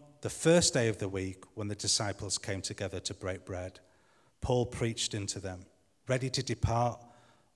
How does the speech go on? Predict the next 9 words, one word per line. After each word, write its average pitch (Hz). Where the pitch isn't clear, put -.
on 104
the 107
tomorrow, 95
and 110
continued 127
his -
speech -
until 104
midnight." 101